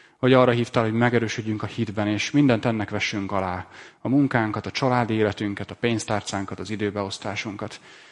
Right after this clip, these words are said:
Mert mi, ha nem ez a legfontosabb dolog a, az életben.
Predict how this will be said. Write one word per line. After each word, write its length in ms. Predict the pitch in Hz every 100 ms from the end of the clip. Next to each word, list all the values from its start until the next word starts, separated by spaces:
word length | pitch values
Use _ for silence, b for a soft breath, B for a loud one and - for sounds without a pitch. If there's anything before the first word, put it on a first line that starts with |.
| B B
Mert 200 | 120 131
mi, 300 | 139 131 107 -
ha 100 | 117
nem 140 | 113
ez 100 | 104
a 60 | 104
legfontosabb 560 | 101 - 95 - 101
dolog 260 | 95 95 95
a, 260 | 95 95 104
az 120 | 101
életben. 600 | 98 98 95 110 104 101